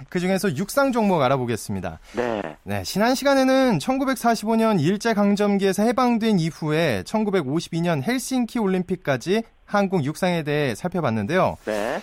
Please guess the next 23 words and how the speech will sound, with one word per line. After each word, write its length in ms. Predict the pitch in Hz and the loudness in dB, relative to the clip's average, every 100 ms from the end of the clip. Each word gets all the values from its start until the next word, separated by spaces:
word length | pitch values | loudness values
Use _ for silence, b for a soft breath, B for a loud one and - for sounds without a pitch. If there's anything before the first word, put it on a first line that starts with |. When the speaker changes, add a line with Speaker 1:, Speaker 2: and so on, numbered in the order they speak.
| - | -8
Speaker 1:
자, 140 | 98 | -10
아시안 420 | - 147 277 294 | -6 0 2 4
게임으로 360 | 285 294 285 277 | 4 2 2 2
보자면 440 | 254 240 240 233 | 2 2 4 4
우리나라 400 | 190 170 240 233 | 2 2 2 2
육상이 460 | 208 190 - 208 269 | 2 -2 0 2 0
처음으로 480 | - - 359 339 320 | -4 2 2 4 0
출전한 540 | - 302 - 294 254 | -2 -2 2 4 4
대회는 440 | 202 180 160 214 302 - | 2 2 2 0 -2 -4
어떤 400 | 127 - 302 294 | -6 2 4 4
대회인가요? 680 | 196 117 87 127 214 90 85 | 2 2 0 0 0 -4 -4
Speaker 2:
네, 160 | 190 123 - | -4 -4 -6
천구백오십사 1700 | 226 240 233 226 226 - 165 185 - 208 208 _ _ - - 143 156 | -4 -2 -2 -4 -4 -4 -2 -2 -4 -6 -6 _ _ -12 -6 -6 -4
년 320 | 151 135 160 147 | -4 -4 -4 -4
제이 340 | 143 147 139 | -4 -2 0
회 300 | 139 151 135 | 0 -2 -2
마닐라 720 | 85 87 113 165 175 147 131 113 | -4 -4 -2 -2 -2 -2 -4 -4
대회가 360 | 117 113 107 | -2 -2 -2
되겠습니다. 680 | 104 101 95 110 101 95 123 | -2 -4 -6 -6 -6 -4 -4
Speaker 1:
네. 760 | 113 92 87 90 101 - - | -4 -6 -10 -14 -18 -20 -8
Speaker 2:
어, 80 | - 143 | -6 -4
천구백오십일 680 | 226 233 208 202 214 220 | -4 -2 -2 -2 -2 0
년 380 | 220 220 214 202 | 0 -2 -4 -8